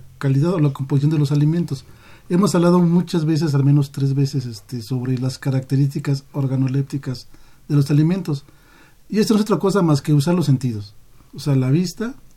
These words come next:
vemos, por ejemplo, este es un pollo, vemos que el color sea el color característico del pollo, o sea, un bistec de res que sea rojito, o que sea de cerdo, pues que sea un poquito pálido. Si es pescado, pues también, ¿no?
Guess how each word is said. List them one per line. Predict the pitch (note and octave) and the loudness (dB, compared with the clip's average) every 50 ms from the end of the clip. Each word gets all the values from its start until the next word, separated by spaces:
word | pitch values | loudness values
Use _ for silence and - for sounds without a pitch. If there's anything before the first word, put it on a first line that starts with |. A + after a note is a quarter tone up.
| - - | -20 -12
vemos, | A3 D3 C3+ C#3+ D3 D3 C#3+ D3 C#3 - | -6 0 2 4 4 6 4 4 2 0
por | - C3 C3 | -4 -4 -2
ejemplo, | D3 C#3+ D3 | 0 0 0
este | D3 C#3+ D3 | 0 2 4
es | D3 | 4
un | C#3+ C3+ | 4 4
pollo, | - C#3 D3 D#3 D3+ | 2 2 2 4 4
vemos | D3 C3+ C3+ C3 B2+ | 2 2 2 0 -2
que | - B2 | -4 -8
el | A2 | -10
color | G#2 - A#2+ A#2 A#2+ B2 A#2 | -8 -8 -8 -6 -6 -6 -6
sea | - B2+ B2 A#2+ G#2+ G#2 - - - - - - - - - | -6 -6 -6 -6 -8 -12 -14 -20 -20 -20 -20 -20 -20 -12 -10
el | B2 B2+ - | -10 -10 -8
color | - B2 B2 C3 C3 C3 - - | -6 -4 -2 -2 -2 -4 -6 -8
característico | - C3+ B2 A2 G#2+ - C3 C#3 C3+ | -6 -6 -6 -6 -8 -8 -6 -6 -6
del | A#2+ G#2+ | -6 -6
pollo, | G#2 - - B2+ C3+ C#3 D3+ - - | -10 -8 -4 -2 0 0 0 -2 -4
o | C#3+ B2 | -6 -4
sea, | G#2 C3+ C3 C3 C3 | -2 -2 -2 0 2
un | C3 C3+ A#2+ | 2 0 0
bistec | B2+ - - - C#3 B2+ | -2 -4 -4 -4 -4 -2
de | B2 B2 | -2 -4
res | A#2 A2+ B2+ C#3 C#3+ C#3 | -4 -4 -4 -4 -4 -4
que | - B2+ | -8 -10
sea | G#2 - B2 A#2 | -8 -8 -8 -8
rojito, | A2+ A#2 A2+ G#2 G#2+ C#3+ D3+ D3 C#3+ - D3+ D3+ - - - - - - - | -8 -10 -12 -12 -10 -8 -8 -8 -8 -8 -8 -10 -10 -14 -20 -20 -20 -14 -10
o | C3+ C3 - | -10 -8 -6
que | - C3+ | -6 -4
sea | C3+ D3 C#3 | 0 2 2
de | C#3 C#3 | 2 2
cerdo, | B2+ - C#3 C3+ C#3 C#3+ C#3 | 2 2 2 2 2 0 -2
pues | - A2+ G#2 | -6 -10 -12
que | - A#2+ A2 | -10 -12 -10
sea | - C3 B2 B2 | -8 -8 -6 -6
un | A#2+ A#2 | -6 -8
poquito | - - G#2+ - A#2 - A#2 A2 | -8 -8 -10 -10 -10 -10 -10 -8
pálido. | - - C3+ C3+ C3+ B2+ C3 B2 C3 C3+ C3 - - - - - - - - - | -6 -2 0 0 0 0 -2 -4 -6 -8 -10 -14 -20 -20 -20 -20 -20 -20 -20 -12
Si | - - C#3+ | -4 0 0
es | C#3+ C#3 | 0 2
pescado, | - D#3 C#3+ - - C#3+ C#3 D3 C#3 | 2 0 -2 0 2 2 2 2 2
pues | C#3 B2 G#2+ - | 0 -4 -8 -8
también, | - A2 A2+ A2+ A2+ A2 A2 | -6 -6 -6 -6 -6 -6 -6
¿no? | C3 D#3 | -6 -6